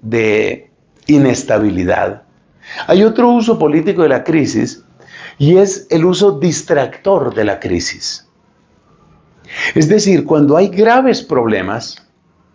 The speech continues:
graves problemas que son la verdadera crisis, y de repente tú dices, "Mira, hay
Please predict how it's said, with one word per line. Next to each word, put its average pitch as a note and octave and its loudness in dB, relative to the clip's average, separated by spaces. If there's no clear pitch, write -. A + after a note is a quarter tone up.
graves C#3+ 0
problemas G2 -4
que C#3 0
son D3 4
la C3+ 4
verdadera A2+ 0
crisis, A2+ -4
y C#3+ 2
de D3 4
repente D#3+ 0
tú F3 2
dices, D#3+ 0
"Mira, E3+ 2
hay F3 2